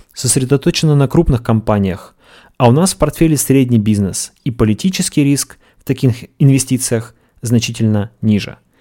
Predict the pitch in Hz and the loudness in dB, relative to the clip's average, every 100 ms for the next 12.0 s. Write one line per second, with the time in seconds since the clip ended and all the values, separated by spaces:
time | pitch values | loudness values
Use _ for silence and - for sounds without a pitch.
0 | _ _ _ _ - 110 185 202 151 135 | _ _ _ _ -8 2 4 4 4 2
1 | 123 147 - - 113 117 170 165 - 156 | 0 0 -6 -8 -4 -4 -4 -6 -6 -6
2 | 143 _ _ _ _ 113 107 110 107 104 | -6 _ _ _ _ 0 0 -2 -2 -4
3 | - - _ _ _ - _ _ _ _ | -4 -18 _ _ _ -20 _ _ _ _
4 | 113 113 113 165 - 120 113 123 110 101 | -4 -2 0 -2 -4 -6 -4 -2 -2 -2
5 | 117 196 233 _ _ - 117 131 120 101 | 0 -2 -4 _ _ -4 2 4 4 0
6 | 104 110 92 - - 101 101 101 - 107 | -2 -2 -2 -6 -14 -4 -2 -2 -4 -8
7 | - 196 - - 127 131 117 156 - 165 | -4 -6 -6 -4 -2 -4 -4 -8 -6 -10
8 | - 120 107 - - - 101 - 170 151 | -6 -4 -4 -6 -6 -6 -4 -2 -2 -2
9 | 117 - _ _ - _ _ 139 143 - | -8 -16 _ _ -20 _ _ -8 -6 -4
10 | 110 113 120 98 110 - 82 - - 120 | 0 0 0 -2 -4 -6 -10 -10 -12 -12
11 | _ _ _ _ _ 123 131 156 107 | _ _ _ _ _ -6 -2 0 -2